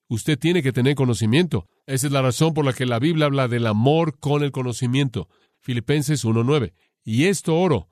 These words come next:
que vuestro amor abunde aún más y más en ciencia y en todo conocimiento". ¿Lo ve? Usted no puede separar estos dos. Usted tiene que mantenerlos en un equilibrio perfecto. En cuarto lugar, él dice,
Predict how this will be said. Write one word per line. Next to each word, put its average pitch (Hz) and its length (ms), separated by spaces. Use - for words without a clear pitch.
que 139 120
vuestro 135 420
amor 151 320
abunde 131 340
aún 107 320
más 196 680
y 123 140
más 165 440
en 120 260
ciencia 165 600
y 123 120
en 127 100
todo 175 160
conocimiento". 160 560
¿Lo 117 160
ve? 226 260
Usted 160 200
no 208 140
puede 220 220
separar 123 340
estos 117 240
dos. 131 240
Usted 131 220
tiene 139 160
que 117 80
mantenerlos 113 800
en 110 140
un 123 100
equilibrio 104 380
perfecto. 95 500
En 120 60
cuarto 147 260
lugar, 151 280
él 113 100
dice, 117 400